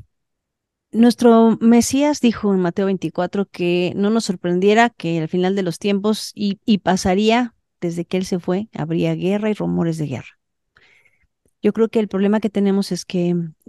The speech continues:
a veces vemos, eh, situaciones geopolíticas y saltamos a dar conclusiones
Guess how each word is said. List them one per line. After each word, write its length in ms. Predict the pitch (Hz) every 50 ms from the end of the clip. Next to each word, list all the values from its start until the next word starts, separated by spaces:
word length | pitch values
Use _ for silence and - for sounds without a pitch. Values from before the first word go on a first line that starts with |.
| -
a 120 | - 208 202
veces 460 | 208 214 - 262 254 - - - - _ _
vemos, 640 | - 214 190 202 214 214 214 220 214 - - - - - _ _ _
eh, 540 | - 190 175 170 160 156 156 151 151 151 151 - _ _ _ _ _ _ _
situaciones 1000 | - - 208 180 - 180 175 - - 196 202 202 196 202 196 - - - - - - _ _ _ _
geopolíticas 920 | - - 175 165 - 165 170 175 170 - 185 185 - 202 214 - - - _ _ _ _
y 320 | - 175 170 170 170 170 -
saltamos 720 | - - - 165 165 165 - 202 208 214 214 208 - 185
a 100 | 175 170
dar 160 | 175 175 180
conclusiones 880 | - 202 190 - - 202 185 - - 180 170 165 165 170 - - -